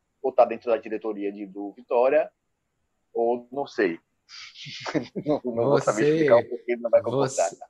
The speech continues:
Speaker 2: o senhor não tem, o senhor não tem expertise pra falar sobre esse assunto,
Speaker 1: <laughs> É,
Speaker 2: não, seu
Speaker 1: talvez,
Speaker 2: Pedro Tomé.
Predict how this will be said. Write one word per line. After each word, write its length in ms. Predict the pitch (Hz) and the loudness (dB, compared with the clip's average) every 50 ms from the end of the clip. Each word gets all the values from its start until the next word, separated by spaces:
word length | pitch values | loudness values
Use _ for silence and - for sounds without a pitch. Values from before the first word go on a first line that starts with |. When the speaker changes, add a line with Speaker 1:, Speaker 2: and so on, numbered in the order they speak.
| _ _ _ _ _ _ _ _ - - | _ _ _ _ _ _ _ _ -18 -14
Speaker 2:
o 160 | 113 139 139 127 | -8 -6 -4 -2
senhor 240 | - - 160 151 | 0 0 0 2
não 140 | 151 151 143 | 2 0 -2
tem, 280 | 147 147 147 147 151 151 | 0 0 -2 0 0 0
o 80 | 156 | 0
senhor 240 | 147 - - 151 143 | 0 2 2 2 2
não 80 | 143 139 | 2 0
tem 200 | 139 - 143 143 | 0 0 0 0
expertise 720 | 139 - - - 113 - - - - - 127 123 117 120 | -2 -2 -2 -2 -2 -2 -2 -6 -6 -2 -2 -2 -2 -4
pra 240 | 110 - 113 107 107 | -4 -2 0 0 0
falar 320 | - 117 104 104 101 98 | 0 0 0 2 2 0
sobre 260 | 98 - 110 95 98 104 | 0 -2 -4 -2 -2 -2
esse 160 | - 131 104 | 0 0 0
assunto, 400 | 95 - 139 - 117 107 98 117 | -2 -2 -2 -4 -4 0 4 6
Speaker 1:
<laughs> 0 | |
É, 220 | 165 165 165 156 | 6 8 8 8
Speaker 2:
não, 80 | 147 139 | 6 6
seu 120 | 131 113 | 4 4
Speaker 1:
talvez, 220 | - 151 143 127 - | 4 4 4 4 4
Speaker 2:
Pedro 160 | 123 107 101 | 2 2 2
Tomé. 340 | 110 113 95 92 98 101 | 0 -2 -2 -2 -4 -4